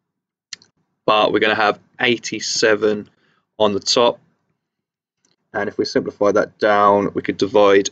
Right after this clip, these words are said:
eighty-seven and fifty-four by three, which will give us twenty-nine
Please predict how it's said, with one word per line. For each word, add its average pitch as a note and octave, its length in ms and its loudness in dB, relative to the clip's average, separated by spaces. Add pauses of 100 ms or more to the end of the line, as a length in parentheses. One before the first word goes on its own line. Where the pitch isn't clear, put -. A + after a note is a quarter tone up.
(140)
eighty-seven G#2+ 720 -2
and G2+ 160 -16
fifty-four G#2 560 2
by F#2+ 180 2
three, A2+ 720 4 (800)
which - 220 -6
will F#2+ 180 -2
give G#2 260 2
us G2+ 760 0 (220)
twenty-nine A2 1300 -4